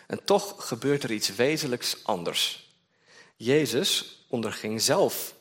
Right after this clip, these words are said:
de oordelen die God voor de volken bedoeld had, die zich tegen hem ke-, eh, verzetten. En Jezus werd zelf het tempelhuis dat afgebroken zou worden.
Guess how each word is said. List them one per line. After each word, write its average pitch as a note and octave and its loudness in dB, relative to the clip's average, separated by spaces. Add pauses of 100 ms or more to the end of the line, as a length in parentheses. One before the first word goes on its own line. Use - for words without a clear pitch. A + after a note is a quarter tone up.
(100)
de - -4
oordelen D3 2
die B2+ -2
God - -2 (640)
voor - 0
de A#2 2
volken C#3 4
bedoeld C3 -4
had, B2+ 0 (120)
die B2 -4
zich - -6
tegen C3 0
hem G2+ -6
ke-, - -8
eh, A2 -8
verzetten. G#2 -2 (420)
En A#2+ -2
Jezus C3 4
werd A#2+ 2
zelf D#3 4
het - -10
tempelhuis A2 2
dat - -4
afgebroken C#3+ -2
zou F#2+ -4
worden. F2 -4